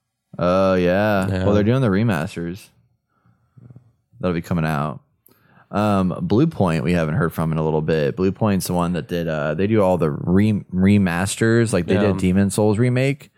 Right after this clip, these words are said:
Speaker 1: and they did the Nathan Drake collection, but they're supposed to be working on a,
Speaker 2: Oh,
Speaker 1: uh,
Speaker 2: O G title, right?
Speaker 1: yeah, their own
Speaker 2: Their own
Speaker 1: game.
Speaker 2: stuff.
Speaker 1: So,
Speaker 2: Hmm.
Speaker 1: I'm anxious to see if,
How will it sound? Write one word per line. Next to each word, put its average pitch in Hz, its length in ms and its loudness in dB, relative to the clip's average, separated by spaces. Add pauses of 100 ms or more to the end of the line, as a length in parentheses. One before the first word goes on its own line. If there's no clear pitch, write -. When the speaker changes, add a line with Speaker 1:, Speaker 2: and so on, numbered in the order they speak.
(400)
Speaker 1:
and 92 100 0
they 92 60 4
did 95 140 4
the 92 60 2
Nathan 92 260 2
Drake 78 200 0
collection, 117 480 0
but 92 140 -2
they're 92 140 2
supposed 120 240 0
to - 60 -20
be 120 40 4
working 87 360 2
on 85 160 2
a, 73 420 0 (520)
Speaker 2:
Oh, 95 60 -2
Speaker 1:
uh, 76 520 0
Speaker 2:
O - 40 -4
G - 80 -6
title, 98 440 -2
right? 92 160 0
Speaker 1:
yeah, 85 140 2
their 87 140 2
own 87 300 0 (120)
Speaker 2:
Their 85 120 0
own 85 140 0
Speaker 1:
game. 62 100 -2
Speaker 2:
stuff. 85 400 -2 (960)
Speaker 1:
So, 101 360 2
Speaker 2:
Hmm. - 400 0
Speaker 1:
I'm 107 120 2
anxious 104 380 2
to 95 100 2
see 92 260 2
if, 85 280 -2